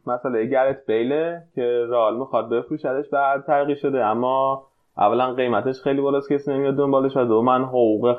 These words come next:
خیلی زیادی می‌گیره، فصلی هفده میلیون یورو داره حقوق می‌گیره و، ام، هیچ باشگاهی حداقل تا الان پا پیش نذاشته. شاید منچستر یا تاتنهام بخوانش، ولی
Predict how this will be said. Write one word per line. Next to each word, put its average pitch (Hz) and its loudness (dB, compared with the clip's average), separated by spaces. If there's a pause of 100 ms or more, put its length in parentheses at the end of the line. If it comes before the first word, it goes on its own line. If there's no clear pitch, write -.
خیلی 120 4
زیادی 117 2
می‌گیره، 120 0
فصلی 117 0
هفده 110 2
میلیون 113 0
یورو 113 4
داره 113 2
حقوق 113 2
می‌گیره 110 0 (600)
و، 110 6 (300)
ام، 98 4
هیچ 110 -8
باشگاهی 117 0 (320)
حداقل 107 4
تا 107 4
الان 107 2
پا 113 2
پیش 110 -6
نذاشته. 85 -2 (680)
شاید 131 4
منچستر 131 -2
یا 107 2
تاتنهام 127 -2
بخوانش، 151 -4
ولی 127 -2